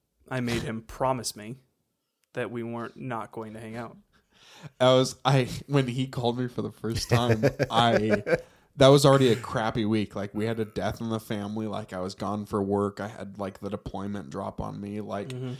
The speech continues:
Speaker 2: he called me, and I felt I was very short. It was, like, a forty-five second conversation for him
Speaker 3: <laughs>
Speaker 2: dropping this information on me. And after, like, I hung up, and I sat down, and I, I started something on Netflix,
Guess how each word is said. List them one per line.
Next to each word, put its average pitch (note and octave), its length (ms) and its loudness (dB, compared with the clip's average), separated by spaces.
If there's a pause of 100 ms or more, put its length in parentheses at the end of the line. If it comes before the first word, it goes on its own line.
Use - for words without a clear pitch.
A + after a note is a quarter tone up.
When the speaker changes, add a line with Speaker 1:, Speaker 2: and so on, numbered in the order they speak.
(200)
Speaker 2:
he C3 160 -4
called B2 480 0
me, G2+ 220 -8
and A2 120 -10
I G2+ 100 -6
felt - 400 0
I F#2+ 100 -2
was F#2+ 160 -6
very G2+ 540 -4
short. - 380 -6
It A2 60 -6
was, A2+ 80 -4
like, A#2 120 -4
a A2 60 -6
forty-five G#2 560 -8
second G#2+ 360 -8
conversation G2+ 680 -8
for - 160 -14
him A#2 240 2
Speaker 3:
<laughs> - 20 -6
Speaker 2:
dropping G#2+ 460 -2
this A2 220 -6
information G#2+ 600 -6
on A2+ 200 -2
me. C#3+ 200 -4 (840)
And A#2 180 -4
after, A2 560 -2
like, G#2+ 240 -4
I A#2 80 -2
hung B2 280 -2
up, A2+ 280 -2
and G#2+ 100 -6
I A2+ 140 -4
sat G#2 340 -4
down, G#2+ 220 -6
and G#2 120 -8
I, F#2+ 180 -8 (160)
I G#2 200 -4
started G2+ 400 -6
something G#2 340 -8
on G2+ 160 -8
Netflix, G2 560 -10